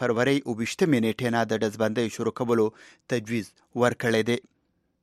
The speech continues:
دغه ډزبندي به د داعش او القاعده سره تړاو لرونکي ډلې النصره فرنټ په رنګ ترهګر ډلو نه علاوه شام کې د ټولو ډلو لپاره وي. د ډزبندۍ د پلان تر مخه به ټول اړخونه خپلې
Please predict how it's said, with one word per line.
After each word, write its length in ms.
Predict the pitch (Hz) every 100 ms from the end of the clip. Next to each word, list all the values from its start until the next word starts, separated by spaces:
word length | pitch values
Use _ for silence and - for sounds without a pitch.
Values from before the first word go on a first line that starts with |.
| -
دغه 180 | 113 110
ډزبندي 360 | 107 101 113 127 127
به 80 | 123
د 60 | 110
داعش 240 | 113 131 - -
او 40 | 113 113
القاعده 420 | 107 120 117 127 120
سره 160 | - 123 117
تړاو 280 | 117 120 113
لرونکي 360 | 107 139 147 143 143 - - -
ډلې 200 | 139 117 - 120
النصره 420 | 117 127 - 113 107 -
فرنټ 260 | 160 147 -
په 100 | 113
رنګ 200 | 113 110 -
ترهګر 360 | 110 110 113 104
ډلو 180 | 127 113
نه 80 | 107 107 - - - -
علاوه 300 | 120 113 127 127
شام 200 | - 135 -
کې 80 | 120
د 80 | 117
ټولو 240 | 170 151 117 - _ -
ډلو 180 | 151 123 107
لپاره 300 | - 113 113
وي. 80 | 117 - _ _ _ _ _ - 151
د 20 | 165 156 - - - 139
ډزبندۍ 500 | 156 139 160 156 180 185 - _ - 135
د 100 | 135 -
پلان 240 | 180 143
تر 140 | 117 113
مخه 200 | 117 120
به 160 | 113 113 -
ټول 180 | - 127
اړخونه 380 | 117 - 120 113 113 - - _ -
خپلې 300 | - 151 139